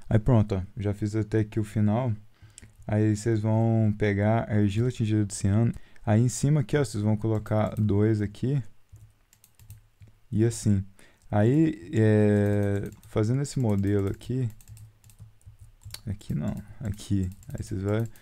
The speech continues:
repetindo isso daqui até chegar na quina, até no fim lá. Aí, ó, depois que chegou no final,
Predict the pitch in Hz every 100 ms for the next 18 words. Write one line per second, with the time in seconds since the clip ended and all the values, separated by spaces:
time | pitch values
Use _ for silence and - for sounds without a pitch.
0 | - - - - - 120 151 135 - 113
1 | 139 131 101 - 104 95 - 127 104 -
2 | - - - - - - - 101 101 120
3 | 143 156 - 135 139 135 120 120 123 110
4 | 123 139 - 117 101 98 - - - -
5 | - - - 107 101 120 107 95 - -
6 | - - 92 - 95 110 110 - - 90
7 | 90 92 90 90 87 95